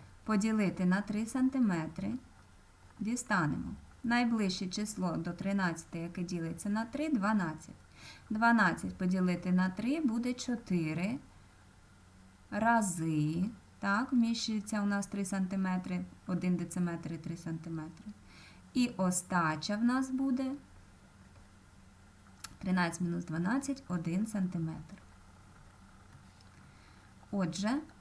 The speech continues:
в нас вміститься чотири деталі з довжиною три сантиметри.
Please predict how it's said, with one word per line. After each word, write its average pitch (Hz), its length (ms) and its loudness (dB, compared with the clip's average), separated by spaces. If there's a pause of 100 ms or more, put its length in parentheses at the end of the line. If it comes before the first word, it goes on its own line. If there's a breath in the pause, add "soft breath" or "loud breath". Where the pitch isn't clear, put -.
(420)
в 208 140 0
нас 277 400 4 (100)
вміститься 247 920 4 (360)
чотири 240 800 0 (400)
деталі 190 760 0 (1600)
з 196 80 -4
довжиною 180 600 2
три 185 240 -2
сантиметри. 151 720 -2